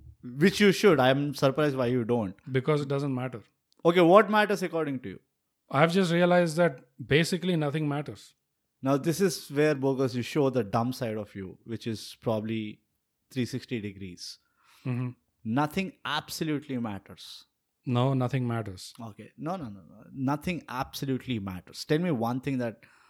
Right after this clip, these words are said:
Speaker 1: absolutely matters.
Speaker 2: Okay, let's
Speaker 1: I'll
Speaker 2: just
Speaker 1: bet you on that.
Speaker 2: let's just take an example of what people generally consider to matter.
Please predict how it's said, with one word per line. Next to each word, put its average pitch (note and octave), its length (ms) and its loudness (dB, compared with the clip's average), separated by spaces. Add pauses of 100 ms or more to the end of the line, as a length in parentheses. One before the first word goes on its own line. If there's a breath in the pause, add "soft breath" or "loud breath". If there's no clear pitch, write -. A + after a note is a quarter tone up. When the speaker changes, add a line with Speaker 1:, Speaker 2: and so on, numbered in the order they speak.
(260 soft breath)
Speaker 1:
absolutely C3 580 -2
matters. - 600 -12 (800)
Speaker 2:
Okay, D#3+ 240 2
let's C3+ 200 4
Speaker 1:
I'll C4 60 4
Speaker 2:
just G#3+ 140 6
Speaker 1:
bet C3+ 220 8
you C#3+ 100 6
on A2 160 2
that. E2+ 320 -12
Speaker 2:
let's E3 240 2
just A3+ 180 0
take G3 160 2
an F#3 80 0
example D3 640 0
of B2+ 180 -2
what C#3 360 4 (300)
people D3+ 240 2
generally D#3 520 0
consider A#2+ 560 0 (580)
to C#3 80 2
matter. A#2 400 0